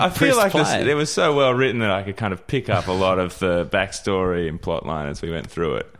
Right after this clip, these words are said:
Speaker 1: Yeah, it's a dense, rich tapestry that they've
Speaker 2: Yeah, to be
Speaker 1: woven
Speaker 2: honest, I was
Speaker 1: together.
Speaker 2: surprised to, to hear in the intro that he, he not only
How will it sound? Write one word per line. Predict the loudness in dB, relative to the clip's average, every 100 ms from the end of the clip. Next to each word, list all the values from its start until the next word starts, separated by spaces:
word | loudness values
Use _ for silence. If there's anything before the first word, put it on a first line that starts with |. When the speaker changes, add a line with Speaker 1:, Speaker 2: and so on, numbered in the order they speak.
| -8
Speaker 1:
Yeah, | -4 -4 -4
it's | -4 -4
a |
dense, | -2 -2 -4 -4
rich | -6 -4 -4 -6 -6
tapestry | -6 -6 -6 -6 -4 -2 -2
that | -2
they've | -2 -2 -6 -14 -4
Speaker 2:
Yeah, | 0 0
to | 2
be | 2
Speaker 1:
woven | 4
Speaker 2:
honest, | 2 2
I | 2
was | 2 0
Speaker 1:
together. |
Speaker 2:
surprised | -2 0 0 0 -2 -2
to, | 0 2 0
to | -2 -2
hear | 0
in | 0
the | 0 0
intro | 0 0 0
that | 0
he, | -2 0 0 -2
he | -4 -2
not | 0 0
only | 0 0 0 0 -2